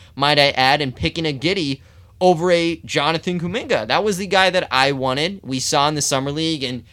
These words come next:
you can tell me all you want, Summer League doesn't matter. Okay, whatever. If you're gonna see Jonathan Kuminga cross over Jalen Horde, dunk over somebody as time expires, and you say, "That's not valid, that doesn't mean anything," that's just ridiculous. This guy can jump out of the gym.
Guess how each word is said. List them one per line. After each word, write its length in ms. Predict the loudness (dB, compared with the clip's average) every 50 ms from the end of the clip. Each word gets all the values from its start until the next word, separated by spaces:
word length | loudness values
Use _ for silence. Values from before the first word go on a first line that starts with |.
| -20 -18 -10
you 80 | -8 -6
can 80 | -4 0
tell 160 | 0 2 2
me 80 | 4
all 100 | 2 2
you 100 | 2 2
want, 260 | 2 2 2 2 0 0
Summer 180 | -2 -2 -2
League 140 | -2 -2 0
doesn't 260 | 0 0 0 0 -2
matter. 640 | 0 2 4 4 4 4 4 4 2 2 0 -2 -6 -14 -20 -20 -20 -20 -20 -14 -4 0 2
Okay, 320 | 2 2 2 -2 -4 -8 -10
whatever. 540 | -4 2 4 4 4 4 2 0 -6 -12 -14 -18 -20 _ -12
If 120 | -10 -6
you're 120 | -4 -2 -2
gonna 160 | 0 0 0
see 580 | -2 -2 -2 -2 -2 -2 -2 -4 -6 -8 -10 -12 -4
Jonathan 400 | 0 2 4 4 4 2 -2 -4
Kuminga 560 | -4 -4 -4 -4 -4 -2 0 0 0 0 -2
cross 420 | -4 -2 0 2 4 4 2 2 2
over 280 | 4 2 2 2 -2
Jalen 640 | -2 0 0 0 0 -2 -4 -6 -8 -10 -12 -14 -12
Horde, 640 | -8 -6 -4 -2 -2 -2 -2 -2 -2 -2 -4 -6 -8 -10 -20 -18 -14 -4 2
dunk 300 | 4 4 4 4 4 4
over 240 | 2 2 2 2
somebody 760 | -2 0 0 0 0 0 2 4 4 4 4 4 2 0 0 0
as 140 | 0 0 -2
time 280 | -2 -2 -2 -2 -2
expires, 640 | -4 -8 -8 -4 -2 -2 0 0 -2 -2 -4 -6 -6
and 160 | -6 -4 -4
you 80 | -4 -4
say, 400 | -2 0 0 2 2 0 -2 -6 -10 -20 -14 -6
"That's 240 | -2 -2 -2 -2 0
not 220 | 0 0 0 2 2
valid, 360 | 4 4 4 4 4 2 0
that 160 | 0 0 0
doesn't 240 | 0 -2 -2 -2 -4
mean 160 | -4 -4 -4
anything," 460 | -4 -4 -4 -4 -4 -2 -2 -4 -6 -10 -14 -20 -14 -8
that's 160 | -4 -2 0 0
just 220 | 2 0 2 0
ridiculous. 560 | 2 2 2 2 2 0 -2 -4 -2 -4 -6
This 160 | -6 -6 -4
guy 160 | -2 -2 -4 -2
can 260 | -4 -4 -4 -4 -6
jump 340 | -4 -2 -2 0 0 0 0
out 140 | 0 0
of 60 | 0 -2
the 80 | -4
gym. 500 | -4 -2 0 0 2 2 2 2 0 -2